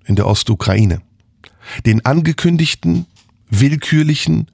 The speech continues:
vorsätzlichen Angriffskrieg, den Wladimir Putin führt. All das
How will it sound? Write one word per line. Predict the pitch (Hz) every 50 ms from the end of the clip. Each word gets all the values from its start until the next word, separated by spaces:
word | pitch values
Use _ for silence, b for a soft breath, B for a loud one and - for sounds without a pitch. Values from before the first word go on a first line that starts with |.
| _ _ _
vorsätzlichen | - - - 147 139 135 117 123 120 117 - - 127 120 - - - -
Angriffskrieg, | 104 123 135 120 117 110 - - - - 113 107 - - B B B B B B B B B -
den | 117 110 104
Wladimir | 110 110 107 107 110 110 110 107
Putin | - - 101 - - 110 110
führt. | 110 - - 104 104 120 113 - - _ _ _ _ _ _ _ _ _ _ _ _ _ _ _ _ _ _ _ _ _ _ _ _ _ _ _ _ _ _ _ _ _ _ _ _ _ _ -
All | - 110 113 113
das | 113 113 120 - - -